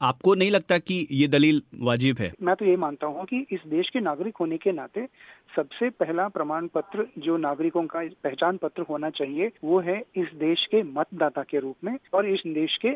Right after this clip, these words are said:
Speaker 2: नागरिक के रूप में। अब इस प्रकार के अगर कोई पहल की जाती है कि उनको सिटीजनशिप की आइडेंटिटी और उनको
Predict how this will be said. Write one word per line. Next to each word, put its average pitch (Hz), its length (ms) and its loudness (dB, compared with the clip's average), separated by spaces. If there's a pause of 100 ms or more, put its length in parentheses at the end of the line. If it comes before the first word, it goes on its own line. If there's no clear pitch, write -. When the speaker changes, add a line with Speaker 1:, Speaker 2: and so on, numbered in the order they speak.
(100)
Speaker 2:
नागरिक 156 380 2
के 143 140 -2
रूप 135 160 -6 (100)
में। 127 100 -14 (320)
अब 180 260 0
इस 262 100 4 (100)
प्रकार 254 320 2
के 262 180 -6
अगर 196 260 2
कोई 190 320 2
पहल 175 360 0
की 185 180 -2
जाती 156 320 0
है 165 180 0
कि 202 140 -2
उनको 175 320 -2
सिटीजनशिप 165 540 -4
की 196 140 0
आइडेंटिटी 147 600 -2
और 165 240 -2
उनको 196 380 0